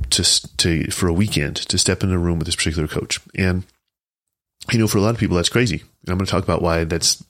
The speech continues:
not crazy at all in a second, but it was, it had a very profound impact on our relationship and on our business, because as we grew, as we came home and we applied these things to ourselves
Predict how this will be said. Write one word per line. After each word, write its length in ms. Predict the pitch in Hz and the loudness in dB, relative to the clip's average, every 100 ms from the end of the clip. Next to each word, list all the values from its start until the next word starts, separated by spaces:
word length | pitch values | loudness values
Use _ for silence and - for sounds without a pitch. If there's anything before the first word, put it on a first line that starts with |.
| _ | _
not 240 | 95 95 - | -6 -6 -2
crazy 260 | 85 87 | -2 0
at 60 | 92 | 0
all 120 | 92 | 0
in 60 | 82 | 0
a 60 | |
second, 360 | - - 82 85 | -2 -2 -4 -2
but 180 | 87 - - - - - - - _ _ _ _ _ _ _ | -2 -2 -14 -14 -16 -16 -18 -20 _ _ _ _ _ _ _
it 100 | 110 | 0
was, 260 | 104 101 85 | 2 2 2
it 100 | 98 | 2
had 160 | 107 98 | 2 2
a 40 | |
very 460 | 85 90 113 113 110 | 0 2 4 4 2
profound 400 | 98 95 85 82 | 0 2 2 0
impact 360 | 80 80 80 | 0 -2 -2
on 80 | 80 | -4
our 40 | |
relationship 600 | 78 85 107 117 113 113 92 | -2 0 2 2 0 0 0
and 80 | |
on 80 | 87 | 0
our 80 | 85 | -2
business, 440 | 76 85 76 73 | -2 -2 -2 -4
because 340 | - - 85 - | -4 -4 -2 -2
as 240 | 87 82 | -2 -2
we 340 | 82 87 151 170 | -2 2 2 2
grew, 560 | 90 - 55 60 110 - - | -2 -4 -2 -2 -4 -8 -4
as 160 | 90 90 | -2 0
we 140 | 87 | -2
came 280 | - 110 92 | 0 0 2
home 200 | 92 90 | 0 2
and 160 | 87 | 2
we 80 | 87 | 0
applied 560 | 76 - - 95 104 104 | 0 -2 -2 0 2 2
these 220 | 76 - | 0 0
things 240 | 87 85 | 0 0
to 160 | - 87 | 0 0
ourselves 640 | 80 - 80 71 85 - | 0 2 2 2 0 -2